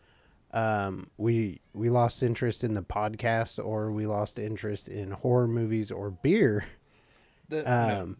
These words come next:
Speaker 2: definitely
Speaker 1: it's,
Speaker 2: none of that.
Speaker 1: uh, we quickly realized that our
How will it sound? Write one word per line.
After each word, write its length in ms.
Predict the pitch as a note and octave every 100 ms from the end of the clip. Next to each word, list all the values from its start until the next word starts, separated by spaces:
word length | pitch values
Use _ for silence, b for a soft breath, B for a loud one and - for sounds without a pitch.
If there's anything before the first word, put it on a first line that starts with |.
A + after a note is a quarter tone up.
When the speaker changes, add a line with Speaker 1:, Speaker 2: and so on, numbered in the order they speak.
| -
Speaker 2:
definitely 340 | A#2 A#2+ A#2
Speaker 1:
it's, 220 | C#3+ A2 G#2
Speaker 2:
none 100 | F#2+
of 120 | -
that. 60 | -
Speaker 1:
uh, 280 | - A#2+ G2+
we 460 | C3 D3+ D3 C#3+ B2+
quickly 500 | - F3 E3 C#3+ B2
realized 640 | B2+ B2 A#2 A#2 A2 - -
that 420 | A2 G#2 F#2+ b b b b b -
our 760 | A#2+ C3 B2+ B2+ B2 A#2 G2+